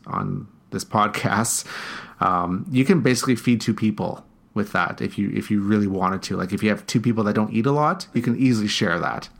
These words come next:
and be full. Uh, with this one, we got, um, like, a, a cold corn soup, which is actually quite nice. Um, I don't usually eat cold soup,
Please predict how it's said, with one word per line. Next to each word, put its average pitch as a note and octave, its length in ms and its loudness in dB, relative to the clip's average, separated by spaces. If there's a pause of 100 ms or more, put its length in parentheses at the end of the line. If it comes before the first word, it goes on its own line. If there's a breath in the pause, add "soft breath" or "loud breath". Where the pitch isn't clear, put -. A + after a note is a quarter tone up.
(460 soft breath)
and G#2+ 120 2
be F#2+ 100 0
full. - 340 -6 (2250)
Uh, G#2 220 2
with G#2 220 -2
this A2+ 280 0
one, A2 320 4
we G#2 100 4
got, G2 460 2
um, G2 400 -2
like, G2+ 220 -4
a, - 80 -10 (200)
a A2 120 -6
cold A2 560 2 (400)
corn A2+ 320 0
soup, D#3+ 500 0
which A2+ 140 -2
is G2+ 240 -2
actually G2 300 -2
quite F2+ 260 -4
nice. F2+ 480 -2 (600 loud breath)
Um, F2+ 480 -2 (1040)
I G#2+ 160 2
don't C3 280 2
usually C#3+ 300 2
eat B2+ 300 -2
cold C3+ 320 0
soup, D#3+ 480 -2